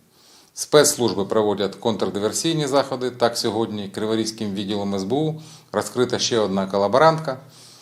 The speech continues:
працівниця одного з промислових підприємств. У пабліках і соцмережах вона просувала ідеї так званого "руського міра"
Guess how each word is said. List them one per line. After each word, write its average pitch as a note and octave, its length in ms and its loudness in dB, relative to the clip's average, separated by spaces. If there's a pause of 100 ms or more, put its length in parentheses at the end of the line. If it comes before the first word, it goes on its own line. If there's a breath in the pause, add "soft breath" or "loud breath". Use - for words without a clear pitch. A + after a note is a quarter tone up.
(200 loud breath)
працівниця A#2 560 2
одного G#2+ 300 0
з G#2 40 -12
промислових G#2 540 -4
підприємств. G2 760 -8
У F#2 100 -14
пабліках A#2+ 540 4
і A2 60 -4
соцмережах B2+ 680 0
вона A2+ 320 0 (1200 loud breath)
просувала C3+ 540 10
ідеї A2+ 340 6
так G#2+ 180 0
званого G#2+ 400 6
"руського A2+ 400 2
міра" E3+ 380 6